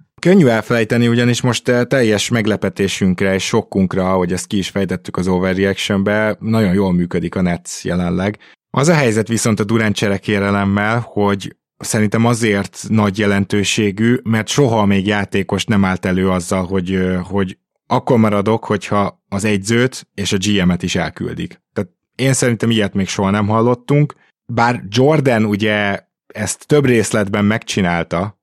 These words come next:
bár nem is feltétlenül így, hogy akkor maradok, de fenyegetőzött. Ilyet még senki nem csinált,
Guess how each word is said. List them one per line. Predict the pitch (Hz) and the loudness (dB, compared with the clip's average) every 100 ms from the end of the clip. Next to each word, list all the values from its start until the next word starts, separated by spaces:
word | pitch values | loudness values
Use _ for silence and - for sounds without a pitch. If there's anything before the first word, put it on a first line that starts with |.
| - | -6
bár | 92 87 90 | -2 -2 -2
nem | 87 95 101 113 | -4 -2 0 0
is | - | 0
feltétlenül | 98 92 90 95 | -2 -2 0 0
így, | 90 | 0
hogy | 95 | -2
akkor | 92 - 101 | -4 -2 -2
maradok, | 92 90 90 101 98 | 0 0 0 -2 -2
de | 101 95 | -2 -2
fenyegetőzött. | 117 101 90 87 85 82 90 92 - | 0 0 0 -4 -4 -4 -4 -4 -4
Ilyet | 143 127 107 | 0 0 0
még | 101 | -2
senki | - 98 87 92 | 0 -2 -2 -2
nem | 87 | -2
csinált, | 87 104 98 113 113 - | 0 -2 0 0 -2 -8